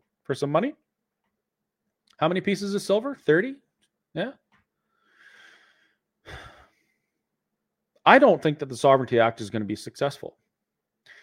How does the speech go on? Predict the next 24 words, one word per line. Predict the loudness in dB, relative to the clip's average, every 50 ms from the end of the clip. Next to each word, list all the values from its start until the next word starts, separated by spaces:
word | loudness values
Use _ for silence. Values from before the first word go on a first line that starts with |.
| _ _ _
I | 0 2 2
think | 2 0 2
what | 4 4 4
it | 6 6
will | 6 6 6
be | 4 2
successful | -4 -8 -10 -12 -4 -2 -2 -2 -2 -4 -6 -6 -6
in | -6 -8 -2
doing | 2 2 2 2 2 -2 -6 -6
is | -6 -8 -6
showing | -2 0 0 0 0 0 -2
Albertans | -2 -2 -2 -2 -4 -4 -4 -8 -10 -12 -16 -20 -20 _ _ _ _ _ _ _ _ _
that | -6 -4
the | -2
federal | 2 2 2 4 4 4
government's | 4 2 2 0 0 -4 -6 -4
not | -4 -4 -4 -4
gonna | -8 -6
back | -4 -2 -2 -2 -4 -6
off, | -6 -6 -8 -10 -16 _ _
and | -10 -8 -6
they're | -4
gonna | -4 -6 -6
continue | -8 -10 -12 -8 -6 -4 -4 -4 -4 -6 -8 -10 -12 -16 -20